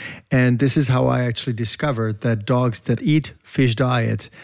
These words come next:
are more likely to have high mercury levels,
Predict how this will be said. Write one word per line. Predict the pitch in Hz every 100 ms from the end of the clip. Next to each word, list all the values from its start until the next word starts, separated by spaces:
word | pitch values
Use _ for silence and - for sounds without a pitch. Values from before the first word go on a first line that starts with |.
| - - -
are | 127 123
more | 120 120 120 123 123
likely | 120 117 127
to | 113 - 113
have | 113 104
high | - - 131
mercury | 127 120 113 127
levels, | 117 113 113 110 110 -